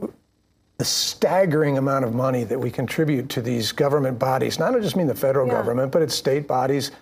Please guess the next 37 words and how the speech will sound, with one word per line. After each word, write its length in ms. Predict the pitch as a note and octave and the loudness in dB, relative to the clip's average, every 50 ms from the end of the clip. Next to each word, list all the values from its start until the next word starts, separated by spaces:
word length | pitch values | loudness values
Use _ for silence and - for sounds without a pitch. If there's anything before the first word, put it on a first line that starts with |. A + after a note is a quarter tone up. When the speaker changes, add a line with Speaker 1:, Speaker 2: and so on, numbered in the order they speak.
| _ _ _ _ - | _ _ _ _ -8
Speaker 1:
city 280 | - - D#3+ D3 D#3+ D3 | -4 0 2 2 2 4
governments, 460 | C3 D3+ C#3+ C#3 C#3+ C#3+ C3+ A#2+ - | 4 4 4 4 2 2 0 0 2
all 140 | C#3+ C#3 D3 | 2 4 4
this 120 | C#3+ C#3 | 2 2
kind 140 | - C#3+ B2 | 0 -2 -2
of 60 | B2+ A#2 | -2 -2
stuff, 320 | - - B2 B2 C3 - | 0 0 0 0 0 0
and, 220 | C#3 B2+ A#2+ B2 - - _ _ _ _ _ _ | -2 -2 -2 -4 -8 -16 _ _ _ _ _ _
and 320 | D3 C3+ C3+ C3+ C3 C3 B2 | -4 -2 0 0 0 0 0
the, 380 | C3 B2+ B2 B2 A#2 A2+ A#2 - _ _ _ _ _ _ _ _ _ _ _ | 0 0 0 0 -2 -4 -6 -10 _ _ _ _ _ _ _ _ _ _ _
uh, 160 | - - - - | -6 -6 -4 -4
accounting 640 | B2+ - - - E3+ G3 G#3+ G3+ F3 D#3 B2 A#2+ A#2+ | -6 -6 -2 0 2 2 2 2 2 0 0 -2 -4
for 160 | - - D3 | -4 -4 -2
that 200 | B2+ C3 B2+ B2+ | 0 0 0 0
money 480 | C3 B2+ B2 B2 B2 B2 B2 B2 - - - | 0 -2 -2 0 0 0 0 -2 -2 -4 -4
is 260 | C3+ C3 A#2+ A2+ A#2 | -4 -4 -2 -4 -4
often 440 | - - B2+ C3 B2 - - C3 B2 | -4 -2 0 0 0 0 0 -2 0
very 380 | A2 B2 A#2+ A#2+ A#2 A2+ A2+ - - _ _ _ | 0 0 0 0 0 -2 -4 -6 -10 _ _ _
lacking 440 | A#2+ A#2 A#2+ B2 A#2+ - C#3 A#2+ A2+ | -2 -2 -2 -2 -2 -4 -4 -4 -2
or 80 | A2 | -2
non-existent. 760 | A2 A2+ A2+ A2+ A2 G#2 - - - A#2 - - - - - | -4 -4 -4 -4 -6 -8 -6 -6 -6 -6 -6 -6 -8 -8 -6
So 340 | - - - A#2 A2 G#2 - - - | -6 -6 -4 -4 -6 -6 -8 -4 -2
Speaker 2:
Well, 220 | C#4+ C4+ B3 A#3+ | 0 2 2 2
for 180 | A#3 A#3 B3 A#3 | 2 2 0 2
instance, 320 | A#3+ B3 A#3+ B3 A#3+ A#3 - | 2 0 0 0 -2 0 0
your 100 | G#3+ G#3 | -2 0
sales 300 | - A#3 C4+ E4+ E4+ - | 2 0 0 0 -2 -2
tax, 260 | G#3+ F3 E3+ - - | -4 -4 -4 -4 -4
where's 160 | F#3+ F#3 F3 | -6 -4 -4
your 60 | F3+ | -6
sales 280 | F3 - A3+ D4 - - | -4 -2 -4 -4 -4 -4
tax 260 | - - - - - | -6 -6 -6 -6 -8
go? 140 | _ - - - | _ -8 -6 -4
Your 140 | F3 F3+ F3+ | -4 -4 -4
sales 280 | - F#3+ F#3+ - - | -2 0 0 0 0
Speaker 1:
Yep. 40 | - - | 0 -2
Speaker 2:
tax 280 | A3 G#3+ G#3+ - - | -2 -4 -4 -10 -12